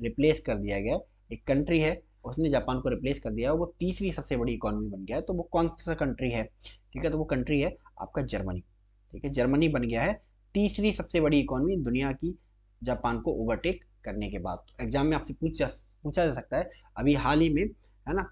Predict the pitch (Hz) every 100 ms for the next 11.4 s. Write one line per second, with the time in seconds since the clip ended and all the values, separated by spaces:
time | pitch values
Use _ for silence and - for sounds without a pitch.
0 | _ _ - - - 170 170 - 190 175
1 | - 170 170 175 156 202 - 127 143 160
2 | 175 180 160 156 180 170 - 160 151 143
3 | 143 135 - 143 131 151 147 - 131 120
4 | - 120 143 196 - _ - 107 110 170
5 | - 120 - 117 - 101 101 180 165 156
6 | 139 123 - 123 190 - - - 123 131
7 | 147 180 - - 208 196 151 131 - 175
8 | - _ _ 147 196 - - - 120 175
9 | 139 131 123 202 202 _ _ _ _ _
10 | _ - 131 143 180 156 131 151 156 160
11 | 190 - 131